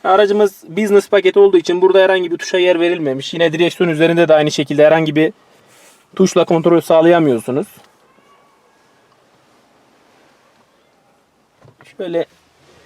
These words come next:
torpido kısmına doğru geldiğimizde çift gözlü bir torpidosu mevcut aracımızın. Torpido içerisinde herhangi bir kaplama mevcut değil. Yine yan cepler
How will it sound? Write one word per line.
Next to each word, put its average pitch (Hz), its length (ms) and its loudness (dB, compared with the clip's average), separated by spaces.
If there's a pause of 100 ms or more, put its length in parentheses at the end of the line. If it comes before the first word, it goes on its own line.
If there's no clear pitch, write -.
(180)
torpido 180 400 2
kısmına 180 360 -2
doğru 170 180 4
geldiğimizde 160 760 0 (3750)
çift - 260 -12
gözlü 214 360 0
bir 208 140 -2
torpidosu 196 580 0
mevcut 156 300 -2
aracımızın. 139 600 -2 (1300)
Torpido 190 360 0
içerisinde 202 460 0
herhangi 196 300 2
bir 185 80 0
kaplama 185 400 0
mevcut 180 380 0
değil. 165 240 0 (2750)
Yine 208 160 -2
yan 208 260 0
cepler 202 360 0